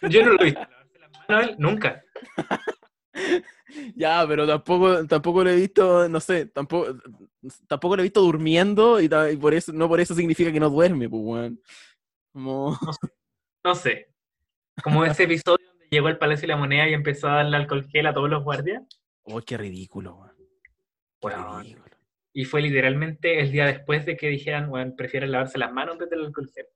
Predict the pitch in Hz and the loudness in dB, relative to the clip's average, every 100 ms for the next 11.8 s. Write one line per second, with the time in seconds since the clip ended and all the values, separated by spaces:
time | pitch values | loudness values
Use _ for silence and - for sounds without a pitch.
0 | _ _ _ _ _ _ 135 127 - _ | _ _ _ _ _ _ -2 -2 -2 _
1 | 120 - _ _ - _ 127 123 120 156 | -6 -6 _ _ -20 _ -4 -2 0 0
2 | 160 160 131 135 - 190 196 180 170 165 | 2 2 2 0 0 0 2 2 0 0
3 | 175 175 170 160 151 135 127 - 120 120 | 0 0 -2 -2 -4 -6 -6 -6 -4 0
4 | 123 139 151 143 143 139 139 131 123 117 | 2 2 2 0 0 2 2 2 2 0
5 | 110 131 _ _ _ _ - 135 143 156 | -2 -6 _ _ _ _ 2 4 4 0
6 | 190 - _ _ _ _ _ _ - 131 | -4 -10 _ _ _ _ _ _ -2 0
7 | 135 123 107 131 127 123 113 127 165 180 | 2 0 2 2 2 0 -2 -2 -2 -2
8 | 135 131 120 113 127 156 165 131 120 110 | -2 -2 -2 -2 0 0 0 -2 -2 0
9 | 120 151 180 208 - 131 117 131 131 113 | 0 2 0 -2 -6 -6 -4 -4 -2 -4
10 | - 135 151 190 - _ _ _ - 120 | -4 0 0 0 -6 _ _ _ -4 -2
11 | 110 107 104 107 113 - 90 | -2 -2 -2 -4 -4 -8 -12